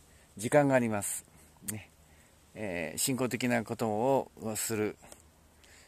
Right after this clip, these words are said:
信仰的なことをする時間があります。祈る時間があります。えー、ですから、そういうわけで、皆さん、え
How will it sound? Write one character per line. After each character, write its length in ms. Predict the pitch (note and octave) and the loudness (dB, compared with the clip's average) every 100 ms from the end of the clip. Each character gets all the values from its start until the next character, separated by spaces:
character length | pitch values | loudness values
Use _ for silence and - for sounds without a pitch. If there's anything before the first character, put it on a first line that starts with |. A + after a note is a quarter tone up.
| _ | _
信 180 | - C3+ | -6 -2
仰 140 | B2+ B2 | 0 0
的 160 | A#2+ | 2
な 100 | B2 | 0
こ 100 | A#2 | 0
と 120 | A2+ | -4
を 80 | G2+ | -6
す 120 | - | -4
る 120 | G#2+ G#2 | -6 -4
時 120 | G#2 | -2
間 200 | A2+ C#3 | 0 6
が 80 | D#3 | 6
あ 60 | |
り 100 | A2+ | 6
ま 120 | G2 | 0
す。 200 | F#2+ - - | -4 -6 -2
祈 220 | C3 E3 | 4 4
る 80 | C3 | 4
時 120 | G#2+ | 0
間 220 | A2 G2+ | 0 -2
が 60 | G2 | -4
あ 40 | |
り 80 | F#2+ | -6
ま 120 | G2 | -8
す。 180 | - - - - - - - - - - - - - - - | -8 -12 -18 -18 -18 -20 -20 -20 -18 -18 -20 -20 -20 -20 -20
え 840 | - F#2+ - - - - - - - - - - - - - _ - - - | -16 -14 -14 -14 -16 -18 -18 -20 -20 -20 -20 -20 -20 -20 -20 _ -20 -20 -8
ー、 40 | C3 | -4
で 60 | |
す 80 | C3+ | -2
か 100 | B2 | -2
ら、 180 | G#2+ - - | -4 -6 -8
そ 180 | - | 2
う 20 | F3 | 4
い 40 | |
う 40 | |
わ 60 | D#3 | 4
け 80 | A2+ | 2
で、 120 | E2+ - - - - - - - | -6 -12 -20 -20 -20 -20 -20 -14
皆 160 | A#2 B2+ | -6 -4
さ 140 | A#2+ | -4
ん、 60 | G#2 - - - - - - - | -10 -14 -20 -20 -20 -20 -20 -20
え 500 | - G2+ G2+ F#2 G2+ | -12 -10 -10 -12 -14